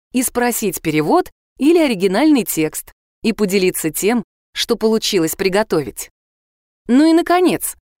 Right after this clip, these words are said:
думаю, я не погрешу против истины, если добавлю, что подавляющее большинство русскоязычных пользователей интернета,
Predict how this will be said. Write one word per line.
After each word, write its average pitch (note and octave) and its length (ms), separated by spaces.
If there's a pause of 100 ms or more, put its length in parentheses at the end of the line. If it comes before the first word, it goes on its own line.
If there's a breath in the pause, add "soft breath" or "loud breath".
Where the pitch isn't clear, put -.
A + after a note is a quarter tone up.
(180)
думаю, C#4+ 560
я C4 260
не B3+ 200
погрешу A#3+ 540
против F#3 440
истины, A#3+ 380
если F#3+ 340
добавлю, G3 580 (260)
что - 220
подавляющее G3+ 720
большинство F#3 720
русскоязычных F#3 840
пользователей E3 760
интернета, F3+ 800